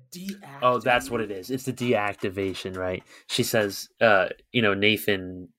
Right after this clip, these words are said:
Speaker 2: is gonna bump up her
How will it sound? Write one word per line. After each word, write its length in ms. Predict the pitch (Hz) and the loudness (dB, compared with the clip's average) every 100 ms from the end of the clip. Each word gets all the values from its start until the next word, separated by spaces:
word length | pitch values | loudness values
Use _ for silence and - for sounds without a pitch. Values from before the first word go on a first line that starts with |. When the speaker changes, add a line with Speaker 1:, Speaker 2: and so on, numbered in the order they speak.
| _ | _
Speaker 2:
is 160 | 101 - | -10 -4
gonna 460 | 113 101 92 90 - _ _ _ _ _ _ _ - - | -2 -2 -2 -4 -6 _ _ _ _ _ _ _ -6 -2
bump 240 | 113 - | 0 2
up 240 | 104 - - | 2 2 -2
her 260 | 95 90 | -4 -4